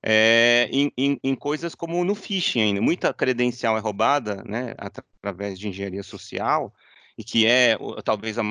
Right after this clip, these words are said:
a forma mais, e, e é interessante você traçar um paralelo com, até com, eu não, lógico que eu não sou especialista em infectologia, mas se você pensar assim, a gente tá sofrendo com o covid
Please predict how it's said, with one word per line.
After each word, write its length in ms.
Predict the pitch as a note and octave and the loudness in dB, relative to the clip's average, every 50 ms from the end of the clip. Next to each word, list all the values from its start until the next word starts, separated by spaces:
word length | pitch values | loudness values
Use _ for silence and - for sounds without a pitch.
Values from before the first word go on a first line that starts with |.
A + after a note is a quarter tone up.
| - | -4
a 100 | - A2 | -4 -6
forma 300 | G#2+ - A#2+ A2 G#2+ G#2 | -6 -2 -2 -2 -2 -2
mais, 460 | G#2 G#2+ A#2+ C#3 D#3+ D#3 - - - _ _ - - _ - | 0 0 0 0 -2 -4 -6 -10 -18 _ _ -20 -20 _ -6
e, 120 | B2+ C#3+ - | -6 -4 0
e 140 | C3+ D3 D3 | 2 4 4
é 40 | |
interessante 560 | E3+ F#3 - F3 D3 C#3 - F3+ G3 G3 - - | 4 4 2 -2 -4 -4 -4 -4 -4 -4 -6 -8
você 200 | B2+ - - - | -10 -10 -8 -6
traçar 280 | - C3+ - - C3 | -6 -4 -2 -2 -4
um 40 | B2+ | -2
paralelo 600 | - A#2 A2 A2 A2 A2+ B2+ C3+ C3+ B2+ A#2 - - | 0 0 0 0 0 0 0 0 0 -2 -6 -8 -10
com, 260 | _ - B2 A#2+ A2 - | _ -4 -2 -2 -2 -4
até 240 | - A#2+ - D3 D3+ | -4 -4 -2 -2 -4
com, 180 | - - - - | -4 -6 -10 -6
eu 120 | - A#2 | -2 -2
não, 100 | A#2+ A#2 - - | -2 -2 -2 -4
lógico 340 | G#2 G2+ G#2 A2 - - | -2 -2 -2 -2 -4 -10
que 80 | - - | -8 -6
eu 40 | C#3 | -6
não 60 | C#3+ | -6
sou 160 | C3+ - D3+ | -4 -4 -6
especialista 720 | C#3 - - D3 - - C#3 C3 C3+ - _ - D3 D3+ C#3+ | -8 -6 -8 -8 -4 -4 -4 -4 -4 -8 _ -6 -6 -4 -4
em 120 | - B2 B2 | -2 0 0
infectologia, 760 | B2 - - B2 - - - C#3+ D3 D#3+ D3+ B2+ B2+ A2+ G#2+ | 0 0 -2 -6 -4 -4 -6 -4 -4 -4 -4 -2 0 2 2
mas 260 | G2+ G2+ G2+ F#2+ - - _ - - - - - - | 4 2 2 0 -2 -6 _ -20 -20 -20 -20 -20 -18
se 100 | - - | -14 -12
você 220 | B2+ - D#3 D3 | -6 -2 0 0
pensar 400 | - D#3+ D3 C#3 - - C3+ B2+ | 2 2 2 2 0 0 0 0
assim, 180 | B2 - - A#2 | 0 0 -2 -4
a 60 | G#2+ | -4
gente 140 | A#2+ C3+ - | -4 -6 -8
tá 100 | D3 C#3 | -8 -8
sofrendo 400 | - C3+ - C3+ B2+ B2+ A#2+ A#2+ | -8 -8 -6 -2 -2 -2 -2 -2
com 100 | - A#2 | -6 -8
o 40 | - | -8
covid 420 | - A2 G#2 G#2 C3+ E3+ F3 D#3+ | -8 -8 -6 -4 -6 -6 -8 -10